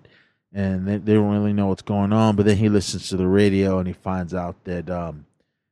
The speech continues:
they find, uh, the dead body of, uh, Patrice Delaplane. Uh, her body is inside,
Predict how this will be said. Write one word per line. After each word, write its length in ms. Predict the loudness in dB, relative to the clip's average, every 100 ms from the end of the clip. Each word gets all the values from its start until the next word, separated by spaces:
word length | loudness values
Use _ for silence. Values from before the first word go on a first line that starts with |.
| _ -4
they 100 | -2
find, 520 | 0 2 4 2 0
uh, 260 | -2 -2 -4 -8 _ _ _ -10
the 60 | 0
dead 280 | 4 4
body 400 | 6 6 6 4
of, 220 | 4 2 0
uh, 220 | 0 -2
Patrice 440 | -6 -4 0 0
Delaplane. 720 | 2 2 2 0 -2 -2 -4 -10 _ _ _ _ _ _
Uh, 260 | 0 2 4
her 160 | 6 8
body 360 | 8 8 6
is 140 | 2 2
inside, 800 | 6 8 6 4 6 4 2